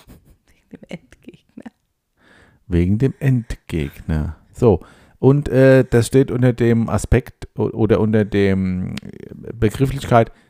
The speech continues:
Speaker 2: Tag der Rechtschreibfehler. Mit Ä.
Speaker 1: Über den Brenner gefahren. Italien-Tourist besucht Pyromanen im Krankenhaus.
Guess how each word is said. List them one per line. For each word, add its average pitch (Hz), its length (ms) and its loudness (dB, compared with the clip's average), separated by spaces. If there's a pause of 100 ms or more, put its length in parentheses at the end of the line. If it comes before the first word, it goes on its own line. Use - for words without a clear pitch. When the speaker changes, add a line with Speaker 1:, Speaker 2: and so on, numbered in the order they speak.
(140)
Speaker 2:
Tag 123 300 2
der 110 240 4 (400)
Rechtschreibfehler. 95 2250 2 (1300)
Mit 101 160 0
Ä. 98 300 0 (1400)
Speaker 1:
Über 320 300 4
den 294 200 -4
Brenner 269 400 0
gefahren. 165 720 -4
Italien-Tourist 220 1080 -4
besucht 208 460 -10
Pyromanen 190 720 0
im 262 100 -10
Krankenhaus. 170 840 -6